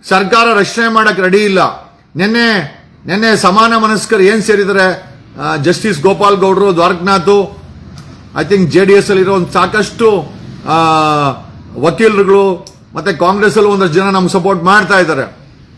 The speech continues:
ಮತ್ತೆ ನಮ್ಮಂತ ನ್ಯೂಟ್ರಲ್. ನಾನು, ನಾನು ಕೇಳೋದಂದ್ರೆ ಅರ್ಜೆಂಟ್ ಆಗಿ, ಆ, ಮತ್ತೆ I think, ಆ, ಈ ಕೇಸಿನ, ಆ, ಈ, ಈ ಕೇಸ್ಗೆ ಸಾಕಷ್ಟು ಜನ ವಾಲಂಟರಿ ಮಾಡ್ತೀನಿ ಅಂತ ವಕೀಲರು ಬಂದಿದ್ದಾರೆ.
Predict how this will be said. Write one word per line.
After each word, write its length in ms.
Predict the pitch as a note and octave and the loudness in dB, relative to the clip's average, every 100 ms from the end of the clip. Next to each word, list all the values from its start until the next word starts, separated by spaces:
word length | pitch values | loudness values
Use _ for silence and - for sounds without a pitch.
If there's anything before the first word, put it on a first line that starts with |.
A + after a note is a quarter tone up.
| - | -12
ಮತ್ತೆ 160 | E3+ G3+ | -6 -2
ನಮ್ಮಂತ 320 | G3+ G#3 G#3 | 0 0 0
ನ್ಯೂಟ್ರಲ್. 680 | G#3 G#3+ G#3+ G#3 F3+ B2 - - - | 0 0 2 2 2 0 -8 -20 -4
ನಾನು, 600 | F3+ A3+ A3+ F3 - - - - - - | -2 2 2 0 -6 -18 -20 -20 -20 -6
ನಾನು 200 | F3+ G#3+ | -4 0
ಕೇಳೋದಂದ್ರೆ 400 | - A3+ A3 G#3 | 2 2 2 2
ಅರ್ಜೆಂಟ್ 420 | F3 D#3 A3 A3+ | 0 2 0 2
ಆಗಿ, 460 | A#3 G#3 F#3+ D#3+ - - - - - | 2 4 2 2 -6 -20 -20 -14 -6
ಆ, 240 | E3+ D#3+ | -2 -2
ಮತ್ತೆ 240 | D3+ F3 G3+ | -2 -2 0
I 140 | F#3 | 2
think, 380 | G#3+ G#3+ F#3 F#3+ | 2 -2 2 4
ಆ, 240 | E3+ C#3 G2+ - - - - - - - - - - - - - - - C#3+ | 4 2 -4 -14 -20 -20 -20 -20 -20 -20 -20 -20 -20 -20 -20 -20 -20 -10 -2
ಈ 120 | F3+ | 0
ಕೇಸಿನ, 440 | C#3+ A3 - A3+ G#3+ F#3 B2 - - - - - - | 4 2 2 0 0 0 -2 -10 -20 -20 -20 -20 -12
ಆ, 100 | D3 D#3+ D#3+ D#3 D3+ D3 D3 - | -4 -2 0 -2 -4 -4 -4 -2
ಈ, 60 | F3+ | 0
ಈ 180 | F#3 D#3+ | 0 0
ಕೇಸ್ಗೆ 800 | A3+ A3 G3+ G#3+ F#3+ C3+ - - | 2 2 2 2 0 -4 -14 -8
ಸಾಕಷ್ಟು 300 | F#3+ F#3+ G3+ | -4 0 0
ಜನ 140 | G#3 A3 | 2 2
ವಾಲಂಟರಿ 540 | F#3 F3 A3+ G#3 A3 | 2 4 2 2 0
ಮಾಡ್ತೀನಿ 360 | G3 F#3 F#3+ F#3 | 0 0 0 -2
ಅಂತ 140 | F#3+ G3+ C#3+ - - - | 0 0 -2 -8 -20 -6
ವಕೀಲರು 400 | D3+ E3 A#3 A3 | -2 2 2 2
ಬಂದಿದ್ದಾರೆ. 600 | F#3 F3+ F#3+ F3+ D3 A2+ | 2 2 2 2 0 -4